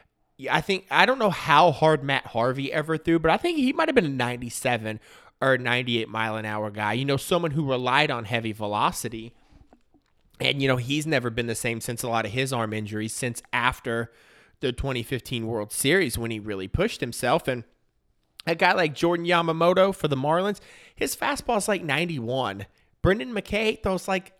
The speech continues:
a low to mid nineties fastball. He doesn't need that stuff. Kyle Hendricks threw a complete game earlier this year on, like, eighty-three pitches and didn't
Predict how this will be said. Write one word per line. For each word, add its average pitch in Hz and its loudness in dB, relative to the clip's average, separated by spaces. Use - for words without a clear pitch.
a 156 2
low 147 4
to 180 0
mid 175 -2
nineties 147 -4
fastball. 113 -4
He 170 -8
doesn't 190 0
need 190 -8
that 131 -2
stuff. 113 -4
Kyle 185 2
Hendricks 202 -2
threw 175 2
a 170 -2
complete 175 -6
game 170 -2
earlier 185 2
this 135 -2
year 143 4
on, 139 0
like, 139 -4
eighty-three 175 -4
pitches 147 -4
and 156 0
didn't 170 2